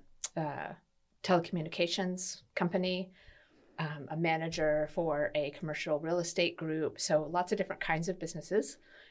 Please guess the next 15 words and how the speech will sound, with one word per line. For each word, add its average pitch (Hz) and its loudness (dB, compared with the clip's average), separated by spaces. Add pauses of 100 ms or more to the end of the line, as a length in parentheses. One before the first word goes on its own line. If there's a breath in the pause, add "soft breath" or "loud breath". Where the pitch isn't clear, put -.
(140)
And 165 6
also 165 4
I've 156 2
just - -6
helped - -2
busy 135 0
moms 175 2 (120)
and, 139 -8 (120)
um, 120 -4 (1200)
other 180 4
kinds 151 0
of 135 2
small 156 0 (200)
businesses. - -6
So - -2